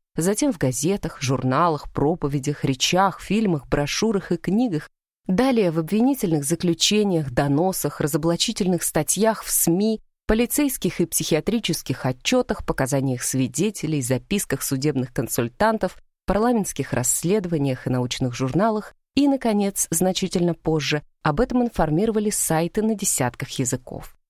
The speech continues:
Не прошло и часа после встречи с целителем, как мальчик вдруг почувствовал свои ноги, что, по словам Анны Лизы, уже почти никогда не случалось.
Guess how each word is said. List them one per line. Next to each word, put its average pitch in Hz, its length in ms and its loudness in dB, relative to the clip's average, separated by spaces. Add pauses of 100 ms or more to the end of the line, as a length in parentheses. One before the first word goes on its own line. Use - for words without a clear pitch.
(240)
Не 156 140 2
прошло 226 460 0
и 240 100 2
часа 277 460 0
после 156 300 -2
встречи - 420 -2
с - 80 -2
целителем, 147 760 -2
как - 220 -4
мальчик 226 420 0
вдруг 214 320 -2
почувствовал 208 840 0
свои 180 440 0
ноги, 196 520 0 (240)
что, - 280 0
по 139 120 -4
словам 156 520 0
Анны 143 360 2
Лизы, 147 440 0 (300)
уже 185 240 2
почти - 600 0
никогда 170 420 0
не 160 100 2
случалось. - 760 -4